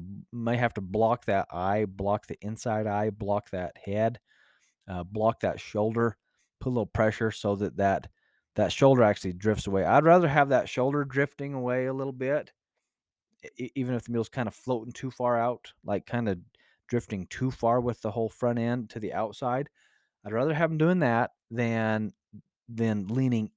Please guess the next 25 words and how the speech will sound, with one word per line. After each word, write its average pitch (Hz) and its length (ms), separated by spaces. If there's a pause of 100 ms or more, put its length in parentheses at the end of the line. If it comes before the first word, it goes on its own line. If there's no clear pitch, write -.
into 135 300
you 104 160
and 85 160
pushing 110 400
on 80 160
you. 65 160 (1400)
So 92 340 (1120)
you 95 120
just 92 200
check - 280
on 107 180
that 110 240 (640)
and 92 420 (160)
make 92 240
sure 107 280
that, 87 320
uh, 85 160 (1160)
you 104 140
know, 95 140
that, 90 220 (140)
that 98 100
that's, 101 260 (140)
that's 92 160
working, 104 640 (160)
a-, 92 100